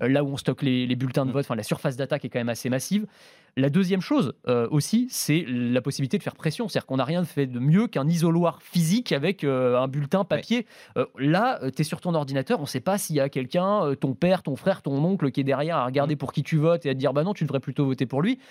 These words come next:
Speaker 1: Ça, c'est compliqué. Alors, tu vas me dire, on peut mettre en place des dispositifs biométriques avec, euh, reconnaissance faciale, avec, euh, on analyse s'il y a personne, euh, derrière toi autour de la pièce. Mais tout ce que tu vas gagner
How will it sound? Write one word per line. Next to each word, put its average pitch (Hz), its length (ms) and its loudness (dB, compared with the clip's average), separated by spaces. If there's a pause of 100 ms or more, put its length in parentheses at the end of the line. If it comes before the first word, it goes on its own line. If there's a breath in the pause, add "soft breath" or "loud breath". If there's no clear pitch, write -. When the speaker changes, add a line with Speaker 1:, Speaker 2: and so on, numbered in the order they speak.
(160 loud breath)
Speaker 1:
Ça, - 140 -4
c'est 135 120 -2
compliqué. 135 360 -2
Alors, 165 120 2
tu - 80 -6
vas 139 40 -2
me 135 60 -2
dire, 151 120 0
on 131 60 -2
peut 160 120 0
mettre 180 300 0 (180 soft breath)
en 127 120 -2
place 160 180 2
des 127 100 -4
dispositifs 120 460 -4
biométriques 123 540 -2
avec, 131 280 -2
euh, 117 80 -2 (340 soft breath)
reconnaissance 127 600 -4
faciale, 156 600 0 (240 soft breath)
avec, 131 400 -2
euh, 117 220 2
on 127 120 0
analyse 131 340 0
s'il - 120 -8
y - 20 2
a 113 40 -4
personne, 131 340 -2
euh, 117 140 0
derrière 120 300 0
toi 131 140 -2
autour 123 160 -4
de 123 40 2
la 131 60 2
pièce. 185 160 0 (320 soft breath)
Mais 135 100 2
tout 269 140 0
ce 254 60 -4
que 254 80 2
tu - 160 -2
vas 196 120 2
gagner 185 480 0